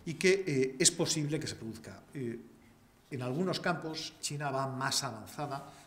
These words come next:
como por ejemplo en inteligencia artificial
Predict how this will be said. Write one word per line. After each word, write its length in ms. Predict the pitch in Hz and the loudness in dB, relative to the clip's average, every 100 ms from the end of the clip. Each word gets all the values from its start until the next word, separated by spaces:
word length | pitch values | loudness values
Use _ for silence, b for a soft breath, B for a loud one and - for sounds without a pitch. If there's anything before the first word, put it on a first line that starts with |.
| - | -10
como 160 | 120 113 | -8 -6
por 120 | 117 | -8
ejemplo 520 | - 127 127 131 - | -8 -8 -6 -6 -8
en 260 | 131 120 139 131 | -8 -6 -8 -8
inteligencia 540 | 117 117 - 143 135 | -4 -4 -2 -4 -4
artificial 600 | - 120 - 143 139 139 | -6 -8 -6 -2 -2 -2